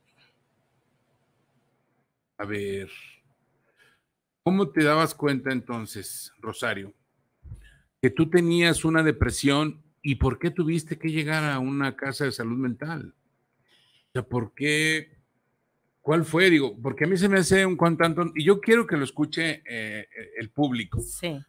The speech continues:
Speaker 1: Tu experiencia, se me hace un cuanto tanto fuerte, porque, cierto o no, escuchas que ahorita en la sociedad hay muchos lugares, hay muchas personas que viven en depresión.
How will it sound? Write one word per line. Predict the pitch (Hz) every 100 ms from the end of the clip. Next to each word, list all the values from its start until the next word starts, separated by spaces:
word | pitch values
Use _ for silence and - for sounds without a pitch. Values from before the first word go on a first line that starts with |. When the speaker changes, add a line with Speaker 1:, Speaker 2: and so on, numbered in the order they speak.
| _ -
Speaker 1:
Tu | 135
experiencia, | - 139 139 151 147 - 107 - _
se | -
me | 123 147
hace | 135 165
un | 165 156
cuanto | 151 151 151 156
tanto | 143 143 147
fuerte, | 131 143 143 131
porque, | 104 117 - 123 113 101 _ _ _ _ -
cierto | - 170 190 - 180
o | 139
no, | 113 92 - _
escuchas | 127 - 156 196 -
que | 139
ahorita | 123 120 165 180 190 175
en | 160
la | 135
sociedad | 123 113 113 107 123 - _ _ _
hay | - 131
muchos | 143 185 208 185
lugares, | 151 127 117 123 -
hay | 120
muchas | 127 175 214 202 139
personas | 123 107 127 147 143
que | 120
viven | 113 131 120
en | 107
depresión. | 90 101 - 190 131